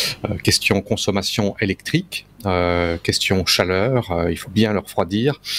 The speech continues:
Euh, ça dépend de nouvelles cartes mères, donc il y a les processeurs, il y a les nouvelles cartes mères, il y a la nouvelle ram, euh, nouvelle D D R cinq,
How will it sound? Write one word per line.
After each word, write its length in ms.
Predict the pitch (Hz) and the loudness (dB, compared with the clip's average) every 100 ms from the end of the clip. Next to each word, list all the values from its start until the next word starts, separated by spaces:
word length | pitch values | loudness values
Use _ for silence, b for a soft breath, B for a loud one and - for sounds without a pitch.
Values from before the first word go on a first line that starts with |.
| B B B B - - | B B B B -8 0
Euh, 1160 | 92 90 87 87 87 87 87 87 85 85 87 87 - B B B B B B B - - - | 2 2 2 2 2 2 2 2 2 2 0 -2 -6 B B B B B B B -20 -20 -6
ça 240 | - - 139 | 2 4 4
dépend 560 | 135 131 143 143 135 | 4 0 0 2 2
de 480 | 123 120 117 113 113 | 2 4 4 4 4
nouvelles 340 | 110 120 131 123 | 4 4 4 2
cartes 240 | 113 - | -4 0
mères, 380 | 117 110 185 175 | 0 2 0 0
donc 240 | 123 107 | 0 0
il 40 | 117 | 0
y 20 | |
a 40 | |
les 80 | 104 | 0
processeurs, 720 | - - - - 113 127 143 | 0 -4 -4 0 2 4 2
il 40 | 113 | 2
y 40 | |
a 40 | |
les 100 | 98 | 2
nouvelles 260 | 98 101 98 | 2 2 0
cartes 220 | - - | -4 0
mères, 360 | 104 110 135 123 | 2 2 2 0
il 40 | |
y 40 | 104 | 0
a 20 | |
la 80 | 98 | 2
nouvelle 260 | 104 101 | 2 2
ram, 300 | 95 107 131 | 2 2 2
euh, 240 | 120 95 95 | 0 0 0
nouvelle 300 | 107 104 104 | 0 2 2
D 120 | 101 | 2
D 180 | 101 104 | 2 2
R 100 | 95 | 0
cinq, 480 | - 113 139 147 | 0 2 2 -2